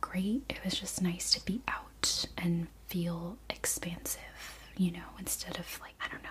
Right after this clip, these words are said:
just for some reason going out to the bar and, like, dinner and a movie feels a little bit suffocating. I still love going to the movies, but sometimes we're, we've just been doing that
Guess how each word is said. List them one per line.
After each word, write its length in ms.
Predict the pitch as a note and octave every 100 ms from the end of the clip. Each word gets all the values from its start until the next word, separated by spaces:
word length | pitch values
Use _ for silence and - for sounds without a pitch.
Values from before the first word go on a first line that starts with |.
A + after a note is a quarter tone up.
| -
just 440 | - - - - - -
for 180 | - G#3+
some 260 | - A3+
reason 540 | G3+ F#3+ - F3+ F#3 F3+
going 300 | - F3 F3
out 220 | E3+ F3+
to 140 | - -
the 80 | F#3
bar 560 | - E3 E3 E3+ E3+ E3+
and, 140 | E3
like, 340 | E3 E3+ - - -
dinner 300 | F3+ F3+ F3+
and 100 | F3
a 40 |
movie 640 | E3+ E3 E3+ F3+ F3+ F3+ - - - - - - - -
feels 340 | - E3+ -
a 40 | F#3+
little 160 | F3
bit 200 | - G#3+
suffocating. 920 | - - E3+ A#3 - A3+ A#3 B3 B3+ - -
I 60 |
still 220 | - - -
love 140 | F#3
going 160 | - -
to 160 | - -
the 60 |
movies, 420 | - - - - -
but 160 | -
sometimes 720 | - A3 - A3 A3 A3+ - - - -
we're, 180 | F#3 - -
we've 240 | F3 -
just 280 | - - -
been 200 | - F3 -
doing 300 | E3+ E3+ F#3
that 200 | G3